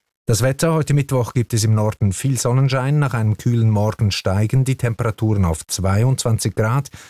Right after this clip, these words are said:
Dazu bläst eine mäßige Brise. Im Süden scheint trotz einigen Wolken oft die Sonne bei bis zu fünfundzwanzig Grad.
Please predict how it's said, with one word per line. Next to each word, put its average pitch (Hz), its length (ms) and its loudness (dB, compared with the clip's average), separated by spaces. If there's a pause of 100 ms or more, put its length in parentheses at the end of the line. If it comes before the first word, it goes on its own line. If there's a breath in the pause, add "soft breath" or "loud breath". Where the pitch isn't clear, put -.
(240 loud breath)
Dazu 117 340 -2
bläst 104 380 0
eine 107 280 0
mäßige 98 720 0
Brise. 98 440 0 (520 loud breath)
Im 92 140 0
Süden 123 400 0
scheint 101 480 -2
trotz 90 300 -4
einigen 101 320 2
Wolken 98 440 0
oft - 440 -6
die 98 80 0
Sonne 110 340 0 (420 loud breath)
bei 104 140 -2
bis 90 300 -4
zu 113 240 -4
fünfundzwanzig 95 880 -2
Grad. 92 420 -4